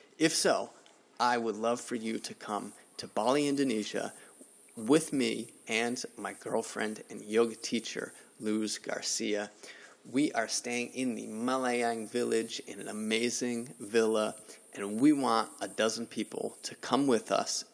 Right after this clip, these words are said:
this September thirtieth for this yoga and mindfulness retreat, to combine it with some incredible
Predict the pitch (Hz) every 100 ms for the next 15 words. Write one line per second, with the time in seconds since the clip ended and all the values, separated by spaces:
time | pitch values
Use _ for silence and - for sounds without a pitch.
0 | 104 120 123 - - - 107 - - 107
1 | 104 107 110 - - - - 110 104 104
2 | 107 - - - - - - - 117 113
3 | 110 - - 104 123 156 - 139 131 117
4 | 104 107 - 107 104 - 107 104 - 107
5 | 104 - - - - - - - - -
6 | 110 - 135 156 139 113 - 117 113 -
7 | 104 107 - - 135 127 120 113 98